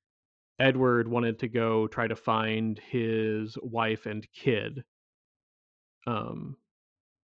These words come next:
who, being as they were not in a secure bunker, uh, were almost certainly dead. Uh, but they only have the one safe suit, and for Edward to even be able to go look for them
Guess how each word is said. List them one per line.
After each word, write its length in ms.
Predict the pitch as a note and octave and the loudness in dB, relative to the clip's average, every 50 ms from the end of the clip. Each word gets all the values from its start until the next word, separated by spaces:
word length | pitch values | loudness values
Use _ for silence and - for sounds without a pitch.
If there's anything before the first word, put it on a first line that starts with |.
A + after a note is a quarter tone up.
| _ _ - - | _ _ -4 2
who, 420 | D3 D3 C#3 C3 B2+ B2 A#2+ - _ _ _ _ _ _ _ _ _ _ _ _ - C3+ | 4 6 6 6 6 4 2 0 _ _ _ _ _ _ _ _ _ _ _ _ 0 4
being 240 | D#3 D#3 D3+ D3+ | 6 8 8 8
as 120 | C#3 C3 - | 6 4 4
they 140 | C#3 B2+ A#2+ | 2 2 4
were 160 | B2 E3+ G3+ | 4 6 6
not 240 | E3+ B2 A2 - - | 6 4 4 2 -2
in 140 | C3 B2 A#2 | -4 -2 -2
a 160 | G#2+ A#2 A2+ | -2 -2 -2
secure 320 | - - A2+ - C3 A#2 | -4 -6 -6 -2 -2 -2
bunker, 480 | G#2+ A2+ A2 G#2+ A2+ A#2 A2 A#2+ - _ _ _ _ _ _ _ _ _ _ _ _ _ - | 0 -2 -4 -4 -4 -4 -6 -6 -8 _ _ _ _ _ _ _ _ _ _ _ _ _ -10
uh, 120 | A#2 - - - _ | -10 -10 -10 -12 _
were 200 | E3 D#3+ D#3 D3+ | 2 4 4 6
almost 400 | - E3 E3+ E3 D#3+ D3+ C#3 - | 6 6 6 8 8 6 6 4
certainly 420 | - C#3 B2+ - B2 A#2+ A#2 A2+ G#2+ | 2 -2 0 0 -2 -2 -2 -2 -2
dead. 360 | G#2+ G#2 G#2+ A2+ B2+ D3+ D#3+ - _ _ _ _ _ _ _ _ _ _ _ _ _ _ _ _ _ _ _ _ _ _ _ _ _ _ _ _ | -4 -6 -6 -6 -8 -10 -14 -20 _ _ _ _ _ _ _ _ _ _ _ _ _ _ _ _ _ _ _ _ _ _ _ _ _ _ _ _
Uh, 400 | C3+ B2 A2+ A2+ A2+ - - C#3 - _ _ _ _ _ _ _ _ _ _ _ _ _ _ _ _ _ _ _ _ _ _ _ _ _ _ _ _ _ _ _ _ _ _ _ _ _ _ _ _ _ | -6 -6 -6 -6 -6 -8 -10 -12 -14 _ _ _ _ _ _ _ _ _ _ _ _ _ _ _ _ _ _ _ _ _ _ _ _ _ _ _ _ _ _ _ _ _ _ _ _ _ _ _ _ _
but 280 | - C3+ A#2+ - - _ _ _ | 0 0 0 -2 -6 _ _ _
they 140 | C#3 C3+ C3 | 0 4 6
only 220 | C#3 D3+ D3+ D3+ | 8 8 8 6
have 240 | D3 D3+ C#3 C3+ B2+ | 6 6 4 4 4
the 80 | C3 C3 | 2 2
one 200 | B2 B2 A#2+ A#2 | 2 2 0 0
safe 300 | - - G#2+ G#2 G#2 - | -2 -2 -2 -2 -4 -6
suit, 280 | - - G#2+ A2 A2 - _ - | -6 -6 -6 -6 -8 -10 _ -6
and 120 | C#3 C3 - | -6 -2 0
for 120 | C3+ C3 | 0 2
Edward 380 | A#2+ D3 C#3 C#3+ D3 C#3+ B2+ - | 4 4 6 6 6 6 4 2
to 140 | D3 - - | -2 0 0
even 280 | C3 B2 B2 B2 B2 | 2 2 2 2 2
be 180 | A2+ A#2 A#2 A2+ | 2 2 2 2
able 140 | A#2 A#2 A2+ | 2 2 2
to 60 | B2 | 0
go 160 | A#2 B2+ A#2 | 2 2 2
look 440 | A2 A2 A2 A#2 B2+ C3+ C3 - - - - | 2 2 2 2 2 2 0 -2 -10 -20 -6
for 260 | - - E3 D#3+ E3 | 0 2 4 4 4
them 340 | E3+ F3 F3 F3 F3 F3+ | 4 2 2 2 0 -2